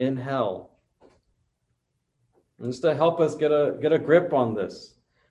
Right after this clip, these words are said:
have you ever been in a situation that you've been under so much intense pressure that all you wanted was just some relief? Maybe it was a family issue, final exam, some kind of ethical decision, a dilemma that you were trying to work your way through.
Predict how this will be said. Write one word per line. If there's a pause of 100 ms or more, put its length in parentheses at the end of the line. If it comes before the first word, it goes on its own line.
(440)
have
you
ever
been
in
a
situation
that (320)
you've
been
under
so
much
intense
pressure (220)
that
all
you
wanted
was
just
some
relief? (1160)
Maybe
it
was
a
family
issue,
final
exam,
some
kind
of
ethical
decision,
a
dilemma
that
you
were
trying
to
work
your
way
through.